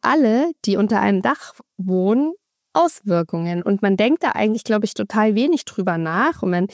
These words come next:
schiebt dann auch gerne immer mal so das den Eltern zu, dass die ihn ja so maßgeblich prägen. Aber ich glaube schon, dass Geschwister da auch maß-, also ganz maßgeblichen Einfluss drauf haben. Und man unterhält sich dann da gar nicht drüber.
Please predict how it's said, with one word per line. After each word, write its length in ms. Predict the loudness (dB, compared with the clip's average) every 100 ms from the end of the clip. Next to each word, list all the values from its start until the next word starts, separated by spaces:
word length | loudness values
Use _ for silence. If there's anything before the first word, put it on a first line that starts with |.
| -10 -20 _ -8
schiebt 280 | -4 0
dann 100 | 0
auch 140 | 0 -2
gerne 260 | 0 0
immer 160 | 2 0
mal 160 | 0 0
so 120 | -2 -4 -8
das 120 | -6
den 180 | -6 -4
Eltern 460 | -2 0 0 -2
zu, 420 | -4 -6 0 0 -2 _
dass 220 | -8 -4
die 180 | 0 2
ihn 120 | 4
ja 180 | 2 2
so 80 | 0
maßgeblich 760 | 0 0 -2 -4 -4 -4 -8
prägen. 380 | -6 -2 0 0 -4 -12 -6
Aber 200 | -2 0
ich 120 | 0
glaube 280 | 0 0 0
schon, 400 | -4 0 2 2 -2 _ _ _ _ _ _ _ _ _
dass 220 | -2 -2 -2
Geschwister 800 | -6 -2 -2 -2 -2 0 0 -2 -8 -20 -20 -6
da 120 | -4 0
auch 220 | -2 0
maß-, 420 | 0 2 0 -2 -2
also 160 | -2
ganz 340 | 0 0 2 2
maßgeblichen 680 | 0 0 0 0 0 -2
Einfluss 440 | -2 -4 -4 -8 -10
drauf 320 | -10 -12 -10
haben. 320 | -8 -6 -6 -4
Und 160 | -2
man 140 | 2 2
unterhält 440 | 2 2 2 2
sich 200 | -2 -4
dann 200 | 0 0
da 100 | 0
gar 220 | -2 -2
nicht 180 | -2 -4
drüber. 540 | -8 -4 -2 -2 -4